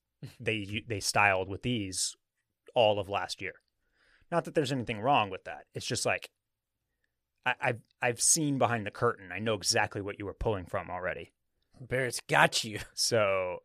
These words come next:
Speaker 2: uh, that, that, I think that's, that's just kinda one of the, like, it's fine, but it's just, like,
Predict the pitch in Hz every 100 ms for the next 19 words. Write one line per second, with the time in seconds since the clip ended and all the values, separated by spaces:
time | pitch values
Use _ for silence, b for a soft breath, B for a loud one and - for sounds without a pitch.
0 | - 117 - 120 113 110 120 104 113 127
1 | 127 - - - 120 - 117 - 110 98
2 | 95 95 92 87 87 _ _ _ _ _
3 | _ _ _ _ _ _ 127 120 - 156
4 | 113 98 98 98 101 - - 98 90